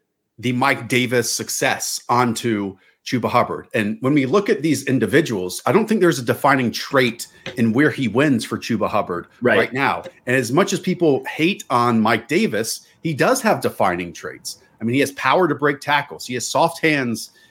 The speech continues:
Speaker 1: in the passing game. As you alluded to, we saw two drops from Chuba Hubbard last week. Now, there was some slippery running. He had eleven carries for fifty-two yards, had three receptions for,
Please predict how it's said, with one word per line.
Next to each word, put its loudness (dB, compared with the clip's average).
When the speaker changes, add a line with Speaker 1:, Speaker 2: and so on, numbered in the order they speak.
Speaker 1:
in -2
the -2
passing -2
game. -10
As 2
you 0
alluded 0
to, -6
we 0
saw 2
two -4
drops 2
from -4
Chuba 0
Hubbard -2
last 2
week. -8
Now, -4
there 2
was 0
some 2
slippery 2
running. 0
He -2
had 0
eleven 0
carries -2
for -4
fifty-two -4
yards, 6
had -2
three 0
receptions 0
for, 0